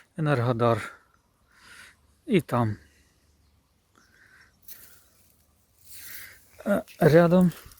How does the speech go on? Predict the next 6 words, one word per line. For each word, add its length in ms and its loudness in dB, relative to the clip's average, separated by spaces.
Так, 240 4
тут 240 -6
теж 180 2
молодий 480 2
кущик, 640 0
це, 220 -2